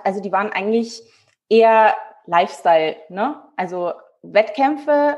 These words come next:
primär, aber natürlich auch so, ja, mein ganzer Alltag, ähm, alles, was halt Fitness, Ernährung, Training et cetera betrifft. Und, ähm,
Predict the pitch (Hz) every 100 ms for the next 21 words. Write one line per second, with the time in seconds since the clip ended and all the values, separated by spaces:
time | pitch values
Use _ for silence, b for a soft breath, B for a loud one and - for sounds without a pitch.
0 | - - 254 269 269 262 262 196 196 190
1 | 190 202 - 170 180 - - 165 165 151
2 | - _ _ 156 165 - 156 147 165 165
3 | - 180 - 196 196 - 170 165 160 165
4 | 175 185 - 156 - 202 185 - 156 175
5 | 180 180 175 180 196 214 - 196 - 170
6 | 165 - 254 330 - B B B B B
7 | B B B _ - 220 220 208 202 202
8 | 208 208 190 185 190 190 190 185 185 190